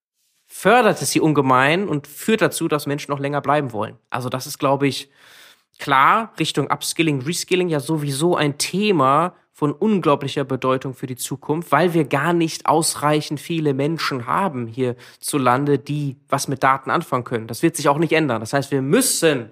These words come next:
wir haben gar keine andere Wahl, nicht nur viele neue in diese Bereiche holen, sondern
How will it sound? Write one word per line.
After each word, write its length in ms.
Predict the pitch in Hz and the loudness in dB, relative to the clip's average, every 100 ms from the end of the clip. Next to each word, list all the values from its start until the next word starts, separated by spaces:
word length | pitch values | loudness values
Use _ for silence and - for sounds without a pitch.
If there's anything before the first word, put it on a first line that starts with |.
| _ | _
wir 20 | |
haben 100 | 127 | -6
gar 100 | 135 | -2
keine 160 | 175 180 | -2 -2
andere 260 | 151 139 117 | -2 -2 4
Wahl, 520 | 175 175 131 160 190 - - - - _ _ | 6 6 6 4 0 -10 -20 -20 -20 _ _
nicht 280 | 156 - - | -2 -2 0
nur 200 | 156 143 | 2 2
viele 320 | - 165 139 | -2 -2 -2
neue 480 | 131 143 165 196 214 | 2 4 4 4 0
in 140 | 190 | -2
diese 220 | 196 196 | -6 -6
Bereiche 440 | 160 156 196 196 190 | -2 -2 0 -2 -2
holen, 200 | 196 180 | 0 0
sondern 400 | 165 160 151 | 0 0 -2